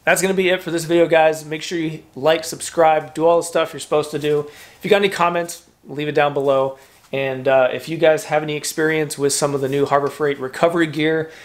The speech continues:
either good or bad, I wanna hear about it. Leave it down in the comments. I wanna know what your guys' experiences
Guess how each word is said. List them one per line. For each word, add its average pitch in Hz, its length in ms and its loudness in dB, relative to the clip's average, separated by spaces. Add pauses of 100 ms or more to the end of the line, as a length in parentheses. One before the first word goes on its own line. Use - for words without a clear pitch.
(140)
either 170 240 4
good 180 260 4
or 180 200 2
bad, 160 500 0
I 127 100 -6
wanna 160 220 -4
hear 151 200 -2
about 165 260 2
it. 180 160 -2 (320)
Leave 147 220 -6
it 156 60 -4
down 151 200 2
in 147 60 -6
the 135 60 -10
comments. 160 600 -4 (260)
I - 80 -2
wanna 151 240 2
know 147 180 4
what 143 180 2
your 147 120 -4
guys' 143 280 0
experiences 143 800 -4